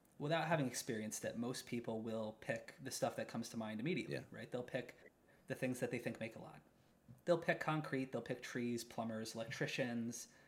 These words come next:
Speaker 1: lawyers, personal injury lawyer. They're like, "Oh, that makes a ton of money." Yeah,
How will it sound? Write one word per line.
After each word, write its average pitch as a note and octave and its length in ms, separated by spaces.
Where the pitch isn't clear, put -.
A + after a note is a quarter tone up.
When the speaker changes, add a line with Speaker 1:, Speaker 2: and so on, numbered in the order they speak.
Speaker 1:
lawyers, A2+ 640
personal B2 360
injury A#2 200
lawyer. A2+ 380
They're A2 100
like, D3 120
"Oh, C#3+ 100
that C3 120
makes B2 200
a - 20
ton G#2+ 180
of G#2+ 60
money." - 200
Yeah, - 200